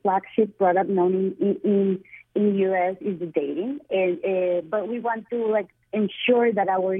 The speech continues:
users can stay in the app and find different value through different products. But dating has been something that, that we have, um, been differentiated for, uh,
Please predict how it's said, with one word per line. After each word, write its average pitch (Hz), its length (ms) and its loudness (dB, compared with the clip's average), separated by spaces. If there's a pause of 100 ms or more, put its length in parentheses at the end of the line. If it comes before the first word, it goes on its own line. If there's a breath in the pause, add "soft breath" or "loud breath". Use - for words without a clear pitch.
(140)
users 202 560 2
can 190 180 -2 (140)
stay 233 220 -4
in 202 140 -8
the 190 140 -2
app 175 260 2
and 185 180 -4
find 196 340 -2
different 220 540 0 (360 loud breath)
value 175 440 8
through 190 220 4
different 180 480 2
products. 160 380 2 (360 loud breath)
But 196 200 2
dating 214 380 0
has 190 220 -2
been 180 340 -2
something 185 440 -4
that, 175 200 0 (160)
that 180 300 0
we 208 180 0
have, 214 180 0 (360)
um, 156 640 0
been 226 340 4
differentiated 180 800 -4 (120)
for, 180 300 4 (260)
uh, 185 180 2